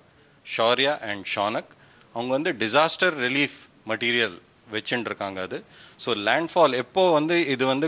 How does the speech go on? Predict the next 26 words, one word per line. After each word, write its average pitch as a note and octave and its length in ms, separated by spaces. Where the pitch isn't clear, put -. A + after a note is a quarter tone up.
cross C#3+ 320
ஆகிறதோ A#2 320
coast, A2 300
அப்போ A#2+ 140
immediately D#3+ 420
நாலு D3+ 300
கப்பலும் C#3+ 400
land C3+ 280
கிட்ட B2 160
வந்து A#2 200
rescue D#3 380
relief B2+ 260
எஃபர்ட்ஸ்க்கு A#2+ 500
அவங்க A2 200
ரெடியாக G#2 320
இருப்பாங்க. - 300
இதுக்கப்புறம் F3+ 520
அவங்களோட C3+ 340
mission F3 340
என்னன்னா, D3 380
சீல G3 380
யார் E3 280
யார் D3+ 180
மர்ச்சன்ட் D3+ 400
மென் C#3 180
இருக்காங்களோ, A#2+ 400